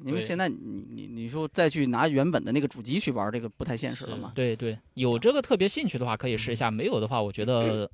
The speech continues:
Speaker 3: 呃，pass 也没什么大不了。
Speaker 1: 哎，之前是不是，我记得是谁来着？
Speaker 2: 对，
Speaker 1: 是苏活吗？
Speaker 2: 是苏活，对。苏活他是为了给那《最终幻想起源》预热嘛，就说是，啊，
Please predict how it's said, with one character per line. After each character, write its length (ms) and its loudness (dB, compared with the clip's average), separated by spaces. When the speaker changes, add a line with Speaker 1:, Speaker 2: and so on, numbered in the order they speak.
Speaker 3:
呃， 400 -2
pass 340 -2
也 140 -6
没 140 -4
什 120 -8
么 60 -6
大 140 -6
不 20 0
了。 60 0
Speaker 1:
哎， 20 0
之 100 2
前 160 4
是 140 0
不 100 0
是， 220 2
我 120 2
记 120 2
得 80 4
是 140 -2
谁 160 -4
来 180 4
着？ 160 0
Speaker 2:
对， 160 -2
Speaker 1:
是 40 4
苏 140 2
活 220 2
吗？ 60 2
Speaker 2:
是 40 6
苏 20 4
活， 120 2
对。 260 2
苏 220 0
活 140 4
他 160 2
是 140 -2
为 180 4
了 120 4
给 200 0
那 120 -2
《最 140 -4
终 140 -2
幻 120 0
想 140 0
起 240 -6
源》 180 -4
预 200 -4
热 180 4
嘛， 220 -8
就 160 -6
说 160 0
是， 100 -2
啊， 320 4